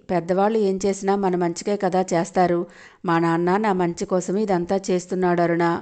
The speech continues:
అంది చాలా కూల్గా. ఇంతలో అరుణ వచ్చిందని తెలిసి ఏం మాట్లాడేస్తుందో, ముకు-,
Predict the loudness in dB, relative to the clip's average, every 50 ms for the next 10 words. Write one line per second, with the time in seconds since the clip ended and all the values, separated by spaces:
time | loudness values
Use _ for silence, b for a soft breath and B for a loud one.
0 | -6 -8 -6 -4 -2 0 -2 -2 -4 -4 -4 -4 -2 0 0 0 2 2 2 0
1 | 0 -2 -2 -2 -2 0 0 0 -2 -2 -6 b b b b b b b b b
2 | b b b b b b b _ _ _ _ _ -4 -2 0 2 2 2 2 2
3 | 2 2 2 2 2 2 2 2 0 0 0 -2 0 0 0 2 2 2 2 0
4 | 0 0 0 0 -2 -4 -2 0 0 0 2 2 2 0 2 2 2 2 4 4
5 | 2 0 -2 -4 -6 -4 -2 0 0 0 0 0 -2 -6 -6 -10